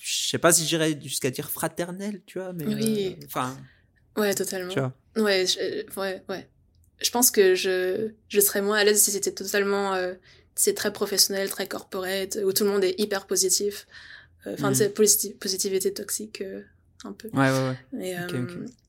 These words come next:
Speaker 2: ouais, je suis contente que tout le monde soit assez authentique. Et, euh, ouais,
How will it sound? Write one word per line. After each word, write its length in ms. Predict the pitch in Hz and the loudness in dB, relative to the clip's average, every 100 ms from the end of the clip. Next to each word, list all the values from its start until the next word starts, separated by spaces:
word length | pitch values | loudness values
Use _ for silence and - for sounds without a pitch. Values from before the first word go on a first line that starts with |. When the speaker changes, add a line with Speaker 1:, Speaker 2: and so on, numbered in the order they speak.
| _ - | _ 2
Speaker 2:
ouais, 80 | 233 | 4
je 40 | |
suis 80 | 220 | 4
contente 280 | - 202 220 | 2 0 0
que 100 | - | 0
tout 160 | 185 202 | -4 -6
le 60 | 196 | 0
monde 120 | 196 | 2
soit 400 | - 202 208 220 - | 4 2 -4 -6 -4
assez 200 | 185 202 | 0 0
authentique. 600 | 190 185 - - - - _ _ _ - | 0 -4 -8 -8 -14 -18 _ _ _ -10
Et, 160 | 180 175 | -8 -6
euh, 100 | 175 | -8
ouais, 180 | 196 | -10